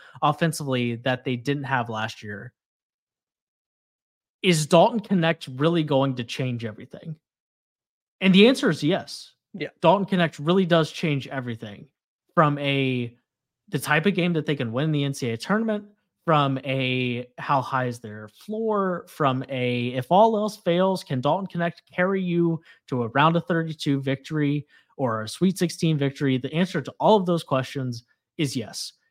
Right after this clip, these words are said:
Speaker 2: And just
Speaker 1: And
Speaker 2: the way the teams have to guard them in general, too.
Speaker 1: Sure, sure. But sometimes their offense, just, like, it doesn't matter if it's harder to guard them than it
Speaker 2: Right.
Speaker 1: used to be. They still can't hit the broadside of a barn. But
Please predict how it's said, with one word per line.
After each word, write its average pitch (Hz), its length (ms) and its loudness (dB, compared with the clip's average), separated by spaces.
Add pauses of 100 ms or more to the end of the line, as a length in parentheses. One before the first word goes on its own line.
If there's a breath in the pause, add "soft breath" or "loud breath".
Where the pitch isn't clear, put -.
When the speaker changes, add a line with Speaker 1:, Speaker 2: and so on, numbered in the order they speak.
(160)
Speaker 2:
And 139 260 4
just 127 120 0
Speaker 1:
And 247 60 -4
Speaker 2:
the 254 60 0
way 214 140 6
the 196 100 2
teams 214 260 -4
have 185 160 4
to 170 60 -14
guard 170 360 -2
them 123 220 -16
in 123 140 -16
general, - 520 -12 (180)
too. 185 120 -2
Speaker 1:
Sure, - 300 0 (360)
sure. - 380 -2 (260)
But 147 260 4
sometimes 202 640 6
their 165 180 4
offense, 143 580 0
just, 131 260 -6
like, 120 200 -2
it 131 80 -4
doesn't 131 380 0
matter 127 720 0
if - 260 -8 (240)
it's - 420 -10 (220)
harder 156 380 2
to 143 100 -6
guard 120 300 -4
them 113 380 -8 (100)
than 120 280 -4
it 120 120 -10
Speaker 2:
Right. 131 100 -4
Speaker 1:
used 123 180 -10
to 127 60 -12
be. 107 380 -10 (440 soft breath)
They 143 220 0
still 139 240 4
can't 123 200 -2
hit 120 100 -4
the 117 80 -8
broadside 113 380 -4
of 107 60 -8
a 113 40 -10
barn. 113 300 -2
But 131 240 -2